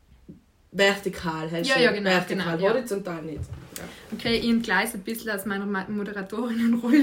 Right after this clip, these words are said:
Speaker 2: in den Spiel, <laughs> weil ich auch mitreden will.
Speaker 1: Ja, du allein.
Speaker 2: <laughs> Aber was habt ihr jetzt gehört zum Thema Handgelenke?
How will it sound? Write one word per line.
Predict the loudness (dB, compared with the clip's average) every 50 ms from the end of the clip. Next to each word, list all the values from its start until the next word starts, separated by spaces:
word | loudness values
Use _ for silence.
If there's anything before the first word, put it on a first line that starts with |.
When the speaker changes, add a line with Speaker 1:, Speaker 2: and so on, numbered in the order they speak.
| 10 10
Speaker 2:
in | 10 10 10
den | 8 6 6 4
Spiel, | 2 0 -2 2 2 2 2 2
<laughs> | 4 4 4 6 6 4 2 4 6 6 6 6 6 2 2 2
weil | 2 2 2 2
ich | 2 2
auch | 2 2
mitreden | 2 0 -2 -4 -6 -6 -4 -4 -2 -2 -2 -2
will. | -2 -2 -2 -2 0
Speaker 1:
Ja, | 0 0 2
du | 2 4 4 4
allein. | 4 4 2 2 2 2 2 4 8 10 10 10 10 6 0 0
Speaker 2:
<laughs> | -2 -8 -8 -8 -6 -2 -2 -2 2 4
Aber | 4 4 6 4 2 2 0 -4 -8
was | -2 2 2 2 2
habt | 0 -4 -2
ihr | -2 -2
jetzt | -2 -4 -8
gehört | -8 -6 -6 -6 -8 -8 -8
zum | -8 -6 -4 -4 -4 -4
Thema | -2 -2 -2 -2 -2 -4 -4 -4 -6 -8 -10
Handgelenke? | -8 -6 -6 -6 -6 -6 -8 -6 -4 -4 -4 -6 -6 -8 -10 -10 -12 -14 -14 -12 -12 -12